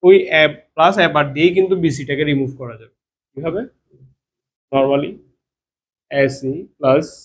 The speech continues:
এখানে গুণ করো এবিসি প্লাস হচ্ছে যে এ বার বিসি। এবার তুমি একটু কমন নাও, এ বার বি, এ বার বি, এদিকে নিয়ে আসতে পারবা এক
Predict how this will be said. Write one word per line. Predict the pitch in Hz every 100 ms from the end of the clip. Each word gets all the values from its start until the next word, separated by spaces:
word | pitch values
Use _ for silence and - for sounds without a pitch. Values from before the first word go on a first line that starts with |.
| _ _
এখানে | 127 143 139
গুণ | 156 151
করো | 127 127 220 - _ _ -
এবিসি | 139 131 135 131 - 170 240 - _
প্লাস | 123 120 - _ _ _ _ _ _ _ _ _ _ -
হচ্ছে | 139 143 135
যে | 143 143 - 135
এ | 131
বার | 170 175
বিসি। | 135 - - _ _ _ _ _ _ _ _ - - _ _
এবার | 151 156
তুমি | 170 185 185
একটু | - 175
কমন | 165 160 170
নাও, | 170 233 - _ - - - _ _ _ _ _ _ -
এ | 151 165
বার | 190 185
বি, | 156 190 254 - _ _
এ | 147 147
বার | 160 151
বি, | 127 123 _ _ - - _ _ _ _ - - - - 156
এদিকে | 147 156 170
নিয়ে | 156
আসতে | 135 - 151
পারবা | 147 147
এক | 156